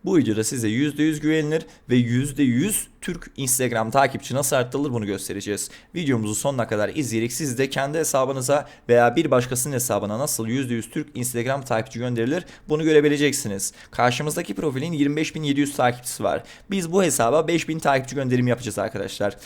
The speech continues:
Sizden ricam videoya başlamadan önce videomuzu beğenmeyi ve kanalımıza abone olmayı unutmayın. Yorum kısmında kullanıcı adınızı belirtirseniz sizi de arkadaşlar bir sonraki videoda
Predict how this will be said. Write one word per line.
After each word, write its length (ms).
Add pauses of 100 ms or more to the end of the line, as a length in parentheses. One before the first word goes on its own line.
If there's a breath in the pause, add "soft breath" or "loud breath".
(200 loud breath)
Sizden 440
ricam 300
videoya 320
başlamadan 440
önce 240
videomuzu 460
beğenmeyi 460 (240 loud breath)
ve 160
kanalımıza 560
abone 240
olmayı 280
unutmayın. 500 (300 loud breath)
Yorum 260
kısmında 420
kullanıcı 440
adınızı 380
belirtirseniz 800 (240 loud breath)
sizi 260
de 60
arkadaşlar 640
bir 120
sonraki 440
videoda 460